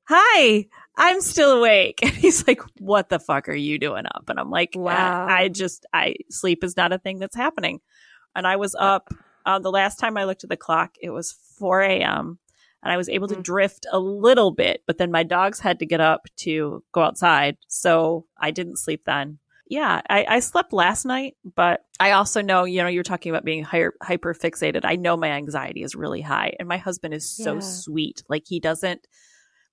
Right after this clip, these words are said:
Speaker 1: he knows I'm medicated for, for my anxiety, and he never wants to be like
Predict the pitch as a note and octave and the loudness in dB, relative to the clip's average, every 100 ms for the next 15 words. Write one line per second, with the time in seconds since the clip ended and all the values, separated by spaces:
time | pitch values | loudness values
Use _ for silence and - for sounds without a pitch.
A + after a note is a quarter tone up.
0 | _ _ A#3+ A3+ A3 A#3+ C#4+ C4+ B3 A3 | _ _ -2 4 6 6 4 4 2 4
1 | A#3 F3 - E3 D#3 - - - F3 E3+ | 4 4 2 2 2 -2 -4 0 2 2
2 | E3 D#3 D#3+ D#3+ - E3 F#3+ F3+ E3+ G3 | 2 2 2 2 0 -4 -4 0 2 2
3 | F3+ D#3+ D#3+ - - E3 D3+ D#3+ | 0 2 0 -2 -4 -2 0 -2